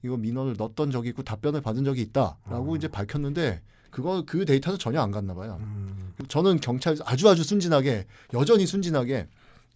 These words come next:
Speaker 1: 경찰청에 물어봐 주겠지라고
Speaker 2: <laughs>
Speaker 1: 기대하고 그거를, 어, 민원을 그대로 제기했는데, 그래가지고, 아, 이건 저의 실수다, 저의 불찰이다.
Speaker 2: 음.
Speaker 1: 그래가지고 저 스스로를,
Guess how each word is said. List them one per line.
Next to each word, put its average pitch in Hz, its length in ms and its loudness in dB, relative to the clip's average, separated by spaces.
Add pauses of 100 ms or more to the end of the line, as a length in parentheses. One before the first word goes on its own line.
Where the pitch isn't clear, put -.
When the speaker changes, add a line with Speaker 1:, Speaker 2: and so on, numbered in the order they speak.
Speaker 1:
경찰청에 139 680 -4
물어봐 117 380 2
주겠지라고 - 1080 0
Speaker 2:
<laughs> 185 80 4
Speaker 1:
기대하고 131 580 4 (960)
그거를, 110 680 -4
어, 98 560 -10
민원을 117 320 -2
그대로 113 220 0
제기했는데, 113 640 -2 (140)
그래가지고, 143 600 4
아, 87 160 -6
이건 95 160 -6
저의 123 220 0
실수다, 127 420 -2
저의 135 180 2
불찰이다. 123 540 4 (120)
Speaker 2:
음. 95 180 -10
Speaker 1:
그래가지고 113 440 0 (320)
저 110 140 -8
스스로를, 139 640 0